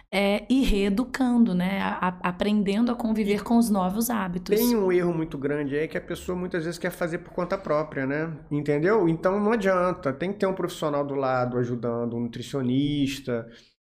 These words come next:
Speaker 2: Entendeu? Porque não adianta, as pessoas não entendem, as pessoas comem muito errado. E todo mundo quer dar um palpite, às vezes é ignorante, que fala, "Não, mas é porque eu faço isso, isso, isso", e você olha e fala,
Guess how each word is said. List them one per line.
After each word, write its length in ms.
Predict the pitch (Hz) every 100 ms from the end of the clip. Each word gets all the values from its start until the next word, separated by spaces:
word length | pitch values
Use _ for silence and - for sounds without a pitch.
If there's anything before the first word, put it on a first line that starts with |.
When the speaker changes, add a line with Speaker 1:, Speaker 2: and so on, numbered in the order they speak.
| _
Speaker 2:
Entendeu? 280 | 127 135 156
Porque 260 | 156 175 220
não 80 | 285
adianta, 280 | 254 254 240
as 80 |
pessoas 320 | - 240 277 269
não 80 | 320
entendem, 420 | - 190 190 175
as 100 | 160
pessoas 300 | 175 202 -
comem 240 | 208 208
muito 200 | 208 208
errado. 640 | 233 175 165 175 175 139
E 100 | 151
todo 240 | 156 240 226
mundo 220 | 233 233
quer 140 | 233
dar 100 | 202
um 60 | 202
palpite, 420 | 202 185 180 180
às 60 | 175
vezes 140 | 180
é 40 | 180
ignorante, 420 | 175 185 185 196
que 60 | -
fala, 120 | 262
"Não, 60 |
mas 140 | 262 240
é 40 |
porque 120 | 240
eu 40 | 254
faço 360 | - 233 233
isso, 220 | 220 214 208
isso, 180 | -
isso", 160 | 202 220
e 40 |
você 120 | 214 208
olha 160 | 202
e 40 | 202
fala, 360 | - 190 180